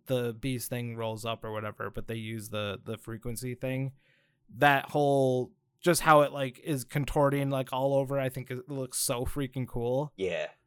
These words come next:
Speaker 1: Uh, but then when they, like, blow its head off, like, it looks <laughs> even cooler.
Speaker 2: <laughs> Yeah, dude.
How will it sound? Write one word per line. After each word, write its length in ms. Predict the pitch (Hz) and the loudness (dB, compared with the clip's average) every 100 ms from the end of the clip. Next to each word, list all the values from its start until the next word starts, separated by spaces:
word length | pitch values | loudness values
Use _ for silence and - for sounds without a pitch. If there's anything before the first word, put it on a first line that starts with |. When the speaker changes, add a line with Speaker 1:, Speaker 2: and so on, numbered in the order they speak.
| _ 131 | _ 0
Speaker 1:
Uh, 460 | 127 120 113 110 - | 2 2 0 -4 -4
but 180 | - 156 | 0 2
then 140 | 135 170 | 4 4
when 120 | 151 | 4
they, 120 | 143 | 2
like, 260 | 135 123 107 | 2 -4 -2
blow 240 | 127 131 | 0 2
its 140 | 127 | 0
head 160 | - 123 | -2 -2
off, 300 | 127 143 139 | 0 -2 -4
like, 140 | 117 117 | -6 -8
it 100 | - | -4
looks 280 | 139 - 139 | -2 0 4
<laughs> 20 | |
even 260 | 143 165 | 8 8
cooler. 480 | - 180 160 - 202 | 8 8 8 6 4
Speaker 2:
<laughs> 40 | 151 | 4
Yeah, 540 | 131 127 117 123 101 | 4 6 8 8 8
dude. 320 | 95 104 101 | 4 0 0